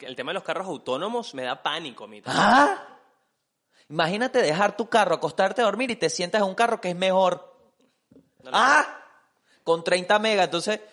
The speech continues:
Speaker 2: viene Digitel.
Speaker 1: <laughs> Y no lo puedes ni
Speaker 2: A,
Speaker 1: cargar, la
Speaker 2: a
Speaker 1: página
Speaker 2: decirte,
Speaker 1: mercantil se te pega.
Speaker 2: "Descárgame la aplicación, ¿cuánto pesa?". Sesenta megas. Digitel, pero Tesla con treinta me cambia la vida.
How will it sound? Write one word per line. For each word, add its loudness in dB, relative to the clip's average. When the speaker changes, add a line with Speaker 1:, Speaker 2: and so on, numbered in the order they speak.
Speaker 2:
viene 2
Digitel. 2
Speaker 1:
<laughs> -18
Y 0
no 2
lo 4
puedes 4
ni 4
Speaker 2:
A, -2
Speaker 1:
cargar, 4
la 4
Speaker 2:
a 6
Speaker 1:
página 6
Speaker 2:
decirte, 4
Speaker 1:
mercantil 2
se -2
te -2
pega. -4
Speaker 2:
"Descárgame 2
la 6
aplicación, 0
¿cuánto 0
pesa?". 0
Sesenta 0
megas. 0
Digitel, 0
pero 0
Tesla 2
con 2
treinta 2
me 2
cambia 4
la 4
vida. -2